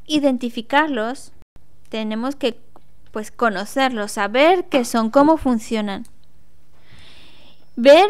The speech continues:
en estas actitudes defectos, faltas, porque si vemos defectos, entonces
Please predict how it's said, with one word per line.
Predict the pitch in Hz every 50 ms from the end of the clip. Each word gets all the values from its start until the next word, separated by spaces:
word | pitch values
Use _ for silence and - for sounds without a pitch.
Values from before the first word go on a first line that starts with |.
| 440
en | 403 320
estas | 302 320 349 381 349 - - - 294 277 269 262 269 269 - - - -
actitudes | 254 233 240 - - 233 220 - - 320 320 262 247 240 262 330 403 - - - - - - - - - - - - - - - -
defectos, | 254 214 233 226 - - 349 381 370 381 - - 208 190 208 - - - _ - - - - - - - - - - - - -
faltas, | - - - - 269 302 339 370 349 - - 285 - 233 - - - - - - - - - - -
porque | - 262 262 269 285 277
si | 254 - 285
vemos | 240 247 302 381 415 415 415 339
defectos, | 285 262 262 - - 285 302 302 302 - - 240 226 226 240 247 277
entonces | 247 233 - 233 226 220 220 - 277 285 285 -